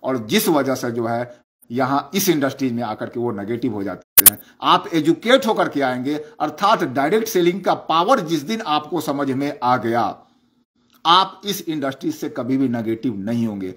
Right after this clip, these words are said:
क्योंकि कोई भी व्यक्ति सफल होता है तो उसका सेल्फ कॉन्फिडेंस उसके पीछे होता है, और कोई भी व्यक्ति असफल होता है तो उसके पीछे उनका सेल्फ कॉन्फिडेंस होता है।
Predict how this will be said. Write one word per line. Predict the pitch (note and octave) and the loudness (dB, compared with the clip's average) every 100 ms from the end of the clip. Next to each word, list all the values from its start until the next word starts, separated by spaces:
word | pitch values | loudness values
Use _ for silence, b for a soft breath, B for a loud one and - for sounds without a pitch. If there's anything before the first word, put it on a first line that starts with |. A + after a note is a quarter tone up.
| b b - | b b -4
क्योंकि | G#3 G3+ C4+ | -2 2 2
कोई | - - F#3+ A#3 | 2 2 4 6
भी | A3+ G#3+ | 4 2
व्यक्ति | F#3 F#3 - G#3+ | 2 2 0 -2
सफल | - F#3 F3+ A3+ | 0 0 4 6
होता | F#3 E3 - D#3 | 6 2 0 0
है | D#3 G3 G3 B - | 2 0 -4 B -4
तो | |
उसका | A3 G#3+ F3+ - A#3 G3+ | -2 -2 -6 -2 0 2
सेल्फ | - - A3 C4 F#3 | 0 0 2 4 2
कॉन्फिडेंस | - G3 E3 F3+ A3+ A3 | 0 0 4 4 4 2
उसके | F#3 - E3+ | 0 0 -2
पीछे | D#3+ C#3+ E3+ | 2 0 2
होता | C#3 C3+ C3+ | 2 2 2
है, | D3 F#3+ - - | 4 2 -2 0
और | D3+ | 2
कोई | D3+ - E3 G#3+ | 2 0 0 2
भी | F3+ | 4
व्यक्ति | E3 D3+ D3 E3 - | 4 2 -2 -8 -6
असफल | C#3+ - D3 F3+ | -6 -4 -2 -2
होता | A#2+ A#2+ G#2+ | -2 -4 -2
है | C#3 B B | -2 B B
तो | D#3+ | -6
उसके | D#3 D#4 - F3 | -2 -2 0 -2
पीछे | D#3+ C3+ B2 D3 | 0 -2 -2 -4
उनका | B2+ A#2+ C3+ | -2 -2 -2
सेल्फ | B2 - B2 A#2 | -2 -4 -4 -4
कॉन्फिडेंस | A2 A2 - F2+ F#2 - | -8 -8 -8 -8 -10 -12
होता | E2 - | -14 -14
है। | D#2+ - | -16 -18